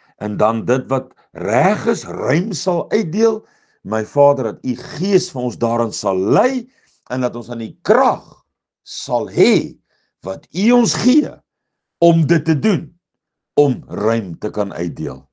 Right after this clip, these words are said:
My Vader, en dan is dit u wil wat dan daaruit sal voortspruit. Maar ons het in u woord gelees vanoggend, my Vader, en ons loof en ons prys u, dat hy wat uitdeel, nog meer kry. En hy wat terughou meer as wat reg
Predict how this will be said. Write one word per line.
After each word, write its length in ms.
My 220
Vader, 400
en 80
dan 240
is 140
dit 160
u 120
wil 200
wat 340
dan 180
daaruit 440
sal 160
voortspruit. 680
Maar 180
ons 100
het 100
in 140
u 160
woord 300
gelees 600
vanoggend, 640
my 180
Vader, 480
en 160
ons 180
loof 460
en 120
ons 160
prys 400
u, 80
dat 180
hy 240
wat 180
uitdeel, 460
nog 520
meer 420
kry. 260
En 220
hy 380
wat 200
terughou 400
meer 360
as 120
wat 180
reg 300